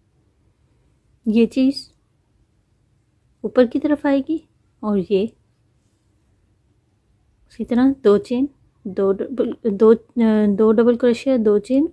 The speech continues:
और दो डबल क्रोशिया, और फिर उसके बाद बैक से उसी तरह बनेगा जैसे मैंने आपको बताया, और front में से बैक से इस, इसी तरीके से आएगा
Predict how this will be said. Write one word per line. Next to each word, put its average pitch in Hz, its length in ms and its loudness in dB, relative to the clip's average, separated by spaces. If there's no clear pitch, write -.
और 196 220 0
दो 185 200 -2
डबल 175 240 -4
क्रोशिया, - 420 -20
और 208 120 0
फिर 208 220 0
उसके 202 280 -6
बाद 202 260 -4
बैक 208 280 4
से - 160 0
उसी 240 240 2
तरह 302 180 4
बनेगा 285 360 6
जैसे 220 280 -2
मैंने 240 220 0
आपको 240 260 -6
बताया, 262 360 -6
और 208 140 0
front 208 360 -6
में 233 140 2
से 277 200 -2
बैक 214 300 -2
से 269 220 -4
इस, - 240 -14
इसी 240 220 -10
तरीके 254 420 -2
से 277 160 0
आएगा 269 300 0